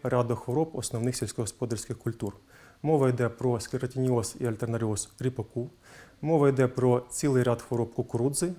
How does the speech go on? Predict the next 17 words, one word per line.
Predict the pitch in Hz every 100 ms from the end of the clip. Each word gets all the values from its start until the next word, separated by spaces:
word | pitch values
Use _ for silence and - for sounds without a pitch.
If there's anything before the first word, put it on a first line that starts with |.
| - -
мова | 135 151 123
йде | 117 139 143
про | - 123 131 131 - _ -
види | 110 135 127
циркоспорози | 123 - 113 - 123 127 123 127 -
і | 123
білогниль | 113 107 113 110 110 123 123 - _ _ 123
на | 120 123 -
сої. | - - 110 107 131 - _ _ - _ _ _ -
А | 127
завдяки | 139 139 160
ж | 151
чому | - 190 180
це | 165 139
відбувається, | 131 120 117 127 131 - 123 -
спитаєте | - 120 117 120 113 117
ви? | 110 101